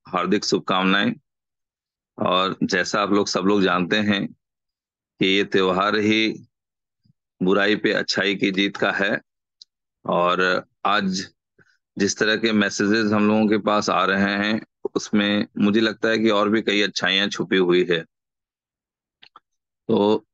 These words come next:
actual update क्या है, जैसा कि अभी हम, अभी हम लोगों ने उमर सर का audio message सुना,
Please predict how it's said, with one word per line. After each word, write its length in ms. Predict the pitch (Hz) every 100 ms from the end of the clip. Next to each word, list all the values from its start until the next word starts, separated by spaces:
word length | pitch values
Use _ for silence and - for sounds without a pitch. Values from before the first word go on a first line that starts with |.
| _ _ 104
actual 320 | - 135 117
update 340 | 107 113 113
क्या 240 | - 120 113
है, 260 | 113 131 - _ _
जैसा 220 | 98 92 101
कि 400 | 107 107 107 -
अभी 240 | 98 95
हम, 200 | 104 104
अभी 260 | 101 101 107
हम 120 | 101
लोगों 220 | 104 107
ने 280 | 107 107 104 -
उमर 200 | - 104
सर 160 | 95 104
का 200 | 95 104
audio 280 | 101 101 107
message 320 | 101 95 98
सुना, 340 | - 101 113